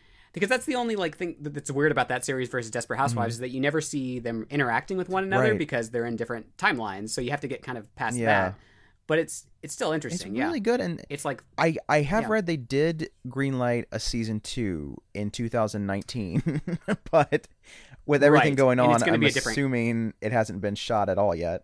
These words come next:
Speaker 2: but I don't know.
Speaker 1: Yeah, apparently it's gonna be a different
Speaker 2: Yeah.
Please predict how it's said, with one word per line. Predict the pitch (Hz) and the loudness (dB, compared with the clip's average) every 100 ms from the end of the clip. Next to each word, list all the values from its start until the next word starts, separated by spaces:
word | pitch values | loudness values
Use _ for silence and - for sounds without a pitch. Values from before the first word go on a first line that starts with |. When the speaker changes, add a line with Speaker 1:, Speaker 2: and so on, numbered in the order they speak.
| - | -10
Speaker 2:
but | 92 87 80 - _ _ _ _ _ _ - | -4 -4 -4 -10 _ _ _ _ _ _ -12
I | |
don't | 98 76 | -10 -8
know. | 117 | -8
Speaker 1:
Yeah, | 104 87 - - | -8 -10 -16 -8
apparently | 160 196 180 | -2 0 0
it's | - | -2
gonna | 165 | 0
be | 139 | 0
a | |
different | 123 117 110 - - | -2 -4 -8 -10 0
Speaker 2:
Yeah. | 127 | 2